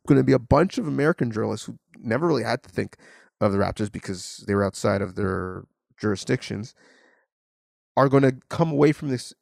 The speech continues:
experience talking that Raptors gospel the way some Raptors truthers have in the media for a little bit. So enjoy,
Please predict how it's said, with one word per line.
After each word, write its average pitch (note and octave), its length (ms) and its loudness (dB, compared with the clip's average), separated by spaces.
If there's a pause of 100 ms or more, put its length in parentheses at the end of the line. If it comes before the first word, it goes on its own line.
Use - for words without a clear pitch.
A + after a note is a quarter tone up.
experience A2+ 640 -4 (360)
talking C3+ 520 0
that A#2+ 180 -4
Raptors G#2+ 640 -2
gospel G2 460 -4
the G#2 60 -2
way G#2 180 -2
some C3 460 0 (280)
Raptors A2 380 -2
truthers A#2+ 500 -6
have G#2 360 -2 (180)
in G#2+ 140 -6
the G#2 80 -8
media G2 500 -8 (400)
for - 80 -10
a B2 40 -6
little G#2+ 180 0
bit. - 120 -8
So - 280 2
enjoy, C3 800 2